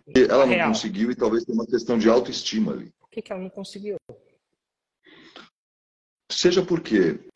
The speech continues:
Speaker 1: ela tem que estudar pra fazer um vestibular que pra, pra pessoa não tem sentido nenhum. Se ela conseguiu ser, é,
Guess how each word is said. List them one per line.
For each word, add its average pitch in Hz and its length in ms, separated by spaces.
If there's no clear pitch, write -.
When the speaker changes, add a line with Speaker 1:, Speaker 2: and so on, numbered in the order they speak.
Speaker 1:
ela 104 180
tem 143 140
que 143 40
estudar 113 380
pra 110 140
fazer 110 200
um 120 60
vestibular 107 560
que - 80
pra, 95 340
pra 123 160
pessoa 123 300
não 110 60
tem 117 120
sentido 113 360
nenhum. 104 400
Se - 180
ela 160 160
conseguiu 160 400
ser, 160 280
é, 95 540